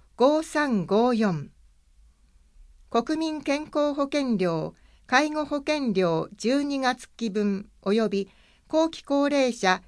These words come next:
医療保険料第七期分、納期限は十二月二十八日火曜です。納期限内に納付を確認できないときは、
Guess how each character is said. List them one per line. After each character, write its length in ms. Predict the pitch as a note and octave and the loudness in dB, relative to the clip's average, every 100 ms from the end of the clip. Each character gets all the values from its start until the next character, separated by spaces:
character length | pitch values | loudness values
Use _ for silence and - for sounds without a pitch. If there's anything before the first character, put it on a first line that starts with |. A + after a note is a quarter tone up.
| - | -2
医 100 | G#3 | 0
療 300 | C#4+ D4+ C#4+ | 2 0 0
保 100 | D4 | -2
険 340 | C#4 D4 A#3+ | 0 0 0
料 380 | F#3 E3+ D3+ D3 _ _ _ | 0 0 -2 -6 _ _ _
第 280 | B3 D4+ A#3+ | 2 2 2
七 300 | E3 F3+ A3+ | 0 0 0
期 160 | A#3+ G#3 | -2 -4
分、 360 | F3 D3+ E3 - _ _ _ _ - | -2 -6 -10 -20 _ _ _ _ 0
納 220 | A3 C#4 | 2 2
期 160 | C#4+ C#4 | 0 -2
限 280 | B3 A3 | 0 2
は 200 | G3 G3+ A3 | 2 0 0
十 180 | - C4+ | 0 0
二 160 | D4+ D4+ | 0 -4
月 300 | C#4+ C#4 B3+ | -6 -4 -6
二 160 | D4+ | -6
十 240 | D#4 C#4+ B3 | -4 -4 -2
八 320 | G#3+ G#3+ A#3 | -2 -2 -2
日 360 | A3 G#3+ G#3 | -2 -2 -4
火 180 | - G#3+ | -2 -2
曜 240 | B3 A#3+ D#3 | 0 -2 -2
で 120 | D#3+ | -6
す。 160 | - _ _ - _ _ - - - - _ _ _ _ | -12 _ _ -20 _ _ -20 -20 -20 -20 _ _ _ _
納 280 | G#3+ D4 D#4+ | 2 2 2
期 160 | D#4+ D#4+ | -2 -2
限 260 | D#4+ D4+ | -2 -2
内 240 | B3+ A3+ G3 | 0 2 2
に 140 | F#3 | 2
納 200 | G3 B3+ | 2 0
付 180 | - C#4 | -2 0
を 120 | C4 | 2
確 280 | C4 A3+ C4+ | 0 -2 -2
認 240 | C#4 C#4 | -2 -2
で 120 | C4 | -2
き 140 | C4+ C#4+ | -2 0
な 120 | B3+ | 0
い 80 | G#3 | 0
と 140 | F#3+ | -2
き 140 | F#3 F3 | -4 -2
は、 180 | E3 | -2